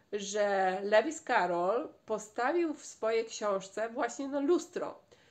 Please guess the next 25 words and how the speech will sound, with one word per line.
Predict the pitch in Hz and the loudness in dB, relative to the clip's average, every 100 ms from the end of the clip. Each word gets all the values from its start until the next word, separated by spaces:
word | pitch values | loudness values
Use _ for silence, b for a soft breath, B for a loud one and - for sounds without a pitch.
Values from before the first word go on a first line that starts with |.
| b b - | b b -6
e, | 185 185 - | -4 -2 -2
a | 190 | -4
nie | 196 226 285 | -2 0 0
na | 254 | -2
inny | - 233 202 202 | -4 -4 -2 0
rodzaj | 190 180 190 196 | -2 -2 -4 -4
szkła, | - - 202 185 208 302 | -8 -2 0 2 2 0
mianowicie | 285 233 214 220 240 | -2 -4 -6 -8 -8
na | 226 214 | -6 -4
obiektyw, | 233 196 262 269 - 185 185 - | -6 -4 -4 -4 -6 -6 -6 -16
z | - | -14
którym | - 208 202 196 | -4 -2 -2 -6
znał | 196 220 262 | -2 0 0
się | 277 285 | -2 -4
bardzo | 226 220 202 | -4 -4 -6
dobrze, | 202 196 170 190 208 | -4 -4 -4 -2 -2
jako | 214 208 | -2 -4
że | 196 202 - - _ - - | -8 -8 -12 -20 _ -20 -2
Carroll | 240 254 214 - - _ _ _ | 2 6 6 4 -4 _ _ _
pasjonował | - 220 - 226 247 302 247 170 | 0 0 2 0 4 4 4 2
się | 170 196 | 0 -6
wręcz, | 190 190 190 196 - | -6 -4 -4 -6 -4
e, | 196 185 185 190 B B | -2 0 -2 -4 B B
fotografią. | - 254 320 320 294 180 147 - _ b b b b b | -8 -4 2 2 2 -2 -8 -12 _ b b b b b
Soczewka | - 233 226 277 302 - 285 262 | -6 -6 -2 -2 -2 0 2 4